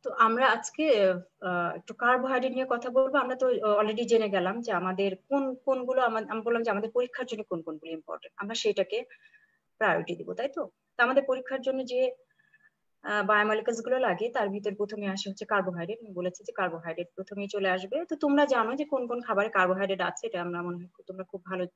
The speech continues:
ভালোই জানো। স্টার্চ, cellulose, স্টার্চ, cellulose, glycogen, yes, very good। তো আমরা একটু আগাই। আমাদের learning objectives কি হবে? আমরা এখান থেকে আজকে কি কি শেখার চেষ্টা করব? আমরা যা কিছু শেখার চেষ্টা করব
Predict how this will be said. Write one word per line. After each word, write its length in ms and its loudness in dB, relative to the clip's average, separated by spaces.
ভালোই 260 0
জানো। 240 -2
স্টার্চ, 420 2
cellulose, 680 -4
স্টার্চ, 300 -4
cellulose, 420 -4
glycogen, 460 -4
yes, 200 -6
very 260 -2
good। 100 -6
তো 60 -2
আমরা 240 2
একটু 220 0
আগাই। 340 6
আমাদের 340 2
learning 440 0
objectives 520 -2
কি 100 -6
হবে? 200 0
আমরা 240 2
এখান 280 -4
থেকে 140 -8
আজকে 220 -6
কি 200 -14
কি 140 -6
শেখার 300 -4
চেষ্টা 300 -4
করব? 280 0
আমরা 360 2
যা 240 2
কিছু 220 -8
শেখার 380 -4
চেষ্টা 260 -4
করব 380 -2